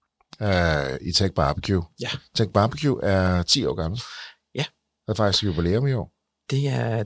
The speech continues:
Speaker 2: det er, ah, fa-, faktisk er det det ellevte event,
Speaker 1: Okay,
Speaker 2: der
Speaker 1: vi har
Speaker 2: kommer.
Speaker 1: lige haft
Speaker 2: Ja,
Speaker 1: det
Speaker 2: vi,
Speaker 1: ti.
Speaker 2: vi har
Speaker 1: Ja.
Speaker 2: lige haft det
Speaker 1: <laughs> Okay.
Speaker 2: ti. Øh, øh, det tiende event var sidste år. Øh, man kan sige, Tech Barbecue starter som, man kan sige, der er forskellige versioner <laughs> af,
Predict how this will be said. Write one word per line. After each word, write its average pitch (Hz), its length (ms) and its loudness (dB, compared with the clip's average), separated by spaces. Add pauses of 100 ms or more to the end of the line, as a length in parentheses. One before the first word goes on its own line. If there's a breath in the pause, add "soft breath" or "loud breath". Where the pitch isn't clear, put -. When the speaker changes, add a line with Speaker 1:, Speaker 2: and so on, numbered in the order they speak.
(120)
Speaker 2:
det 123 160 6
er, 120 260 6
ah, 131 260 0
fa-, - 200 -2
faktisk 160 280 0
er 147 40 4
det 131 180 -2
det 135 140 2
ellevte 143 380 0 (340 loud breath)
event, 117 220 4
Speaker 1:
Okay, 120 320 4
Speaker 2:
der 135 100 0
Speaker 1:
vi 110 60 4
har 113 200 6
Speaker 2:
kommer. 110 160 4
Speaker 1:
lige 107 200 4
haft 78 240 2
Speaker 2:
Ja, - 40 -4
Speaker 1:
det - 0 -
Speaker 2:
vi, 147 40 -2 (120)
Speaker 1:
ti. 78 60 -4
Speaker 2:
vi 73 60 -4
har 135 80 6
Speaker 1:
Ja. - 100 4
Speaker 2:
lige 170 140 4
haft 135 280 2
det 143 100 2
Speaker 1:
<laughs> - 40 2
Okay. 156 60 4 (260)
Speaker 2:
ti. 117 220 6
Øh, 101 140 2 (600 loud breath)
øh, 110 140 0
det 120 120 -2
tiende 110 280 -4
event 113 280 -2
var 117 100 -4
sidste - 380 -2
år. - 100 -2 (220)
Øh, 110 480 4 (120)
man 113 240 -4
kan 110 120 -4
sige, 120 140 -2
Tech - 260 -2 (100)
Barbecue 143 380 -2
starter 120 380 -2
som, 117 280 -2 (840 loud breath)
man 113 80 -6
kan 110 60 -6
sige, 113 180 -4
der 131 60 4
er 123 60 2
forskellige 139 460 2
versioner 139 540 2 (160)
<laughs> - 140 2
af, - 80 2